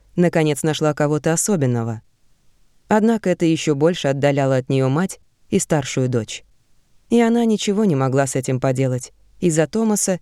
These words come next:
и его отношения к ним. Она разгладила на себе платье и поправила фрезии в вазе.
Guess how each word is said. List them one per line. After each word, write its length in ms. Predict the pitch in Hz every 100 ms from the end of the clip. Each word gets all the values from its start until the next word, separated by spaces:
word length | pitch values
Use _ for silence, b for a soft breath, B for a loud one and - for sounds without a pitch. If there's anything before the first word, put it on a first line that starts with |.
| _ _ _
и 80 | 196
его 260 | 185 175
отношения 640 | 180 - 147 - 127 120 113
к 100 | -
ним. 280 | 110 107 - _ _ _ _ _ _ _ _ _
Она 240 | 202 226
разгладила 500 | 226 196 180 165 151
на 100 | 147
себе 260 | 143 143 151
платье 480 | 180 214 - 214 196 _ _ _
и 120 | 208
поправила 580 | 196 175 185 202 190 175
фрезии 420 | - 170 151 147
в 80 | 143
вазе. 440 | 147 135 107 107